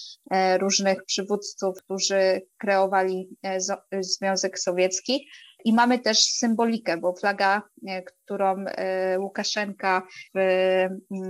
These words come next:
referendum zmienił, e, to jest flaga, która bardzo mocno nawiązuje do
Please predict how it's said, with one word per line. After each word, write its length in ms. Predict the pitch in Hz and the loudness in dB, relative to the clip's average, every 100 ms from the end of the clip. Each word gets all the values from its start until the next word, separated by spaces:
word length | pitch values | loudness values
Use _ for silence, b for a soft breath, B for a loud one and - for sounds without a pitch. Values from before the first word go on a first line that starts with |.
| 180 185 | -6 -4
referendum 960 | 202 202 208 202 202 196 190 190 190 185 B B - | -2 0 0 0 0 -2 -2 -2 -6 -12 B B -2
zmienił, 720 | 190 196 196 196 233 311 311 - B B - | -2 0 0 2 2 0 -4 -12 B B -4
e, 240 | 190 196 | 2 2
to 120 | 190 202 | 2 0
jest 220 | 220 - | 0 -2
flaga, 280 | 214 208 214 | -4 -2 -4
która 260 | - 208 | -4 -4
bardzo 280 | 196 208 214 | -2 -4 -6
mocno 360 | 208 214 214 208 | -8 -8 -6 -2
nawiązuje 680 | 202 202 196 220 214 202 185 | -2 -2 -4 -2 0 0 0
do 300 | 190 202 | 2 2